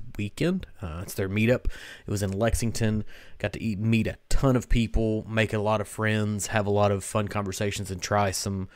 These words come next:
um, sort of once-in-a-lifetime whiskeys that were available to me. Uh, one of the, one of the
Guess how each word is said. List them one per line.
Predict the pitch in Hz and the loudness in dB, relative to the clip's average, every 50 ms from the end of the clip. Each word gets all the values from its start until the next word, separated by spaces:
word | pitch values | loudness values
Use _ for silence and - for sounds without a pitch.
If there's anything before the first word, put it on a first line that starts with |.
| - - - - - _ _ - | -20 -20 -20 -20 -20 _ _ -8
um, | 98 98 95 92 95 | -6 -6 -6 -6 -6
sort | - - 113 107 101 | -2 2 2 2 2
of | 95 | 2
once-in-a-lifetime | 98 101 113 107 - - 104 101 98 98 101 101 98 - - - - 98 95 95 95 95 95 92 - - | 0 2 2 2 2 2 0 0 2 2 2 0 0 -2 -2 -2 0 0 0 0 -2 -2 -4 -6 -6 -6
whiskeys | - 92 104 101 - - - 98 95 95 92 - - | -4 -2 0 0 -2 -2 -4 -4 -4 -4 -4 -6 -6
that | 101 104 - 69 | -4 -4 -4 -2
were | 95 98 98 | -2 -4 -4
available | - - 98 98 101 101 98 95 92 90 | -4 -2 -2 0 2 2 2 0 -2 -4
to | - - 110 104 | -4 -2 0 0
me. | 98 95 92 90 101 - - - - - - - - | 0 -2 -4 -6 -8 -10 -16 -20 -20 -20 -18 -12 -8
Uh, | 95 92 90 | -8 -6 -4
one | 92 104 110 113 | -2 0 2 2
of | 113 101 98 | 2 2 2
the, | 110 110 107 107 104 101 101 98 95 95 - - _ _ _ _ _ _ _ _ _ _ _ _ _ _ _ _ _ _ _ | 2 2 4 2 2 2 0 -2 -4 -6 -8 -14 _ _ _ _ _ _ _ _ _ _ _ _ _ _ _ _ _ _ _
one | - 104 113 117 117 117 | -10 -4 0 4 4 4
of | 117 107 104 | 4 2 0
the | 113 110 104 104 104 104 101 98 | -2 -2 -2 -4 -4 -6 -6 -8